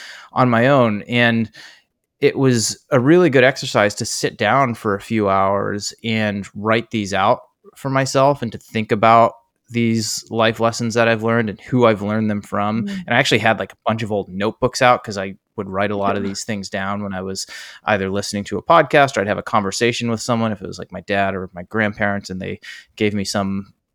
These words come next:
Speaker 1: you know, bit of wisdom that I didn't wanna forget, I, I would write it down. So I, I actually had to go and, like, kind of curate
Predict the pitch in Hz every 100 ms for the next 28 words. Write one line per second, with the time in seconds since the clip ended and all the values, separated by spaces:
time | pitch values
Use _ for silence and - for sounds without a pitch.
0 | _ 107 110 90 - _ _ 110 127 113
1 | 101 107 107 113 104 95 98 101 104 92
2 | 98 - 95 101 104 101 101 104 104 104
3 | 101 95 101 110 110 113 117 - 123 170
4 | - 123 117 107 98 107 107 98 92 -
5 | - 95 - - 127 110 101